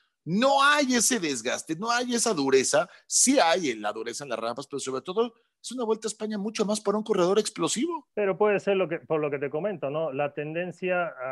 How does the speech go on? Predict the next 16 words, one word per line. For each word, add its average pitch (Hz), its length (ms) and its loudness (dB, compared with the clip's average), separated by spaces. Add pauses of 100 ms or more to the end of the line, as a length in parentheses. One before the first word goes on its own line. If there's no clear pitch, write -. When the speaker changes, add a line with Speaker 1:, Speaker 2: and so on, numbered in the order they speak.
(160)
Speaker 2:
al 131 240 -8
ciclismo 147 1000 -6 (420)
de 127 180 -8
los 123 160 -10
próximos 147 420 -4
Speaker 1:
Ujú. 147 80 -8
Speaker 2:
años, 147 360 -8 (560)
porque 139 840 -4
si 135 140 -12
te 135 120 -4
pones 175 280 -2
a 160 40 -2
analizar 156 440 -4
en 151 100 -8
esta 151 340 -6
semana 156 540 -2